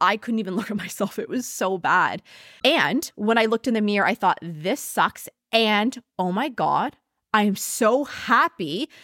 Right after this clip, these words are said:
because I know we've hit the nail on the head. My, you know, body is getting angry. The, I should say, the viral issues are getting angry. They're fighting back.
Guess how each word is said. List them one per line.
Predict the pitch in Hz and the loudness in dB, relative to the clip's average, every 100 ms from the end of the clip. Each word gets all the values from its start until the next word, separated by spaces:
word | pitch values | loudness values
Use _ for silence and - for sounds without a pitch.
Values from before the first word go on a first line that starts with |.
| - - | -18 -6
because | 240 247 226 | 0 2 4
I | 208 | 2
know | 214 214 220 262 320 - | 4 4 4 2 0 -4
we've | 247 226 | -4 -4
hit | - 277 - - | -4 0 0 0
the | |
nail | 240 208 214 202 | 0 2 2 2
on | 202 | 0
the | 185 | -2
head. | - 202 180 151 _ - - - _ | -4 0 0 -2 _ -20 -20 -20 _
My, | 202 208 185 180 165 | 2 4 4 2 0
you | - 190 | -4 0
know, | 170 | 0
body | 165 196 233 269 | 2 4 4 2
is | 233 | 0
getting | 226 240 226 | 0 0 0
angry. | 185 208 214 180 156 165 | -2 0 -2 -4 -8 -10
The, | 180 190 180 - _ | -8 -6 -4 -6 _
I | 185 | 0
should | 185 220 | 0 0
say, | - 196 | 0 0
the | 185 202 | 0 0
viral | 190 220 254 | 2 4 2
issues | 226 - 220 | -2 -4 -4
are | |
getting | 220 202 202 - | -2 -2 -4 -4
angry. | 208 196 185 | -2 0 -2
They're | 175 | -4
fighting | 180 - 294 302 302 262 226 | -6 -8 -2 2 4 2 0
back. | 180 240 269 165 - | 2 4 4 0 -8